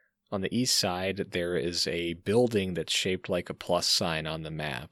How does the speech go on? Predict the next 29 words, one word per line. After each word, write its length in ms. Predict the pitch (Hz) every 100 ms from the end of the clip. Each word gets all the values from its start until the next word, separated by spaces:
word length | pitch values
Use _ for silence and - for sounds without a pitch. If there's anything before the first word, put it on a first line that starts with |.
| _
and 420 | 87 82 82 85
this 220 | 90 -
is 140 | 104 98
the 160 | 95
most 360 | 87 87 85 -
popular 680 | - - 92 - 101 92 82
drop 420 | 80 85 80 78
spot 600 | - - 80 76 76 - - _
in 280 | 95 90 85
Paradise. 840 | - - 73 - - - - - - _ _ _ _ _
So 240 | - - 90
it's 300 | 90 104 -
got 340 | - 92 95 - _ 95
a 60 |
couple 520 | - - 113 117 107
of 180 | 98 87
rooms, 680 | 85 95 117 120 120 117 -
it's 180 | 87 -
a 60 |
wide 340 | 85 85 92 95
open 300 | 90 - 82
house, 720 | - - 90 90 90 - - - - - - - _ _
there's 320 | 85 82 - -
three 360 | 107 101 107 110
different 440 | 101 92 98 85
open 320 | - 90 98 85
entrances 720 | - 82 - 101 - 208 -
to 260 | - 110 113
it, 260 | 135 -